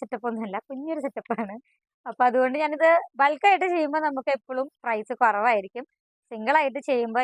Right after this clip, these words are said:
എപ്പോഴും നമ്മൾ പറയില്ലേ മെറ്റീരിയൽ കോസ്റ്റ്, ലൈനിങ് കോസ്റ്റ്, സ്റ്റിച്ചിങ് കോസ്റ്റ്, ലേബർ ചാർജ്, ഈ ഹാൻഡ് വർക്കിന്റെ ലേബർ ചാർജ്, അതൊക്കെ കൂടിയിട്ടാണ് കമ്പൈൻ ചെയ്തിട്ടാണ് റേറ്റ് വരിക. അപ്പൊ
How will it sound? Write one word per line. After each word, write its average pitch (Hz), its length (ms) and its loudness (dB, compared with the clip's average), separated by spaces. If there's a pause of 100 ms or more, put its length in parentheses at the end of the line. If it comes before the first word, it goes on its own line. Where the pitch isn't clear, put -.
എപ്പോഴും 220 300 -10
നമ്മൾ 226 180 -6
പറയില്ലേ 214 260 -2
മെറ്റീരിയൽ 208 360 -6 (100)
കോസ്റ്റ്, 220 420 -4
ലൈനിങ് 202 340 -8
കോസ്റ്റ്, 214 320 -12
സ്റ്റിച്ചിങ് 196 420 -20
കോസ്റ്റ്, 208 340 -8 (600)
ലേബർ 320 300 4 (100)
ചാർജ്, 202 300 2 (140)
ഈ - 20 -2 (120)
ഹാൻഡ് 226 220 0
വർക്കിന്റെ 226 340 -4
ലേബർ 196 300 0
ചാർജ്, 180 240 -8 (100)
അതൊക്കെ 254 360 -10 (100)
കൂടിയിട്ടാണ് 254 600 -2 (380)
കമ്പൈൻ 254 340 -2
ചെയ്തിട്ടാണ് 240 420 2
റേറ്റ് 233 240 0
വരിക. 202 240 2 (560)
അപ്പൊ 214 120 -10